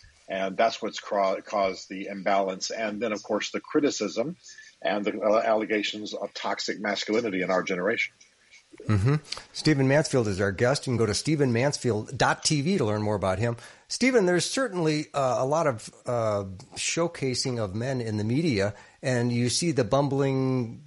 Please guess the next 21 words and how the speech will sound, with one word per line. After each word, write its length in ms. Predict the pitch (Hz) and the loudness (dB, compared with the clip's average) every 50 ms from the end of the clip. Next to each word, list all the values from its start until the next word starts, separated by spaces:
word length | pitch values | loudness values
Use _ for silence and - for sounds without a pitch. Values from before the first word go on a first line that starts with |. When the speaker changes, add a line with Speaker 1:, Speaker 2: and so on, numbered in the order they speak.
| - - - | -20 -14 -10
Speaker 2:
kind 220 | - - 135 127 117 | -4 -2 0 0 0
of 120 | 101 87 | -2 0
disconnected 720 | 85 131 127 - - 139 123 123 127 123 - 117 98 92 | -2 -2 -2 -2 -2 0 0 0 0 -2 -2 -4 -4 0
dad 520 | 85 110 107 113 123 127 127 127 113 - - | 0 0 2 2 2 2 2 0 -2 -4 -6
in, 260 | - 117 110 104 104 - | -4 -2 -2 -2 -4 -4
in 180 | - 120 110 107 | -4 -4 -2 0
the, 260 | 104 101 98 98 - | 0 0 0 -2 -2
in 200 | - 113 101 98 | -4 -4 -4 -4
the 60 | 98 | -4
sitcoms. 840 | 95 - - 165 156 - - 151 143 139 139 139 139 135 117 - - - - - - - - - - - - | -4 -2 -2 -2 -2 -2 0 0 2 2 2 2 2 0 -2 -2 -6 -10 -16 -20 -20 -20 -20 -20 -16 -6 -4
And 140 | 113 107 104 | -2 0 2
then 320 | 104 104 104 104 104 101 | 2 2 2 0 0 -2
you 560 | 98 - - - - 127 131 131 135 127 120 | -4 -6 -8 -10 -10 -8 -8 -6 -4 -4 -2
just 240 | 113 139 156 - - | 2 2 2 2 2
see 280 | - - - 160 180 160 | 2 2 2 2 2 4
the 440 | 143 143 120 110 107 - 147 135 - | 4 4 4 4 0 -2 -6 -12 -8
kind 200 | - - 139 131 | -2 0 0 2
of 100 | 120 101 | 2 2
the 260 | 113 110 107 - 127 | 0 -2 -2 -2 -2
ineptitude 680 | 113 117 131 160 - - 208 202 - - 113 98 92 82 | 0 2 2 0 2 0 -2 -2 0 -2 -2 -2 0 0
that 240 | 107 101 98 - | 0 0 0 0